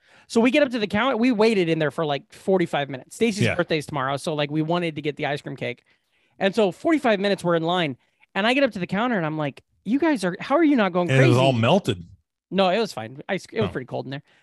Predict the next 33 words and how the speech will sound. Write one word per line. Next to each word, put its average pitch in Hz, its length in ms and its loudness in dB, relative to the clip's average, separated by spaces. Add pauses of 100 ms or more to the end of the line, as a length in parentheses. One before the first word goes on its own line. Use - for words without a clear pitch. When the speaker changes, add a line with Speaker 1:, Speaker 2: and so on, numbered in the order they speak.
(100)
Speaker 1:
But 214 160 2
they're 240 160 6
like, 254 320 0 (120)
I 196 40 0
was 208 80 2
like, 214 120 0
"How 202 80 -2
are 269 60 2
you 285 100 2
guys 226 160 0
not 220 120 0
going 202 160 -2
crazy?" 240 280 -2
And 190 100 0
they're 185 80 2
like, 165 180 0
"Yeah, 220 140 4
we 196 100 2
kinda 190 220 -2
are. 185 240 2
It's, - 300 -8
it's 170 200 -12
nuts." 190 220 -4
I 156 60 -4
was 170 80 -2
like, 175 100 -6
"You 208 100 -2
guys 302 160 0
need 277 140 0
more 196 240 2
money, 175 460 -4
more 180 180 2
pay?" 196 320 -2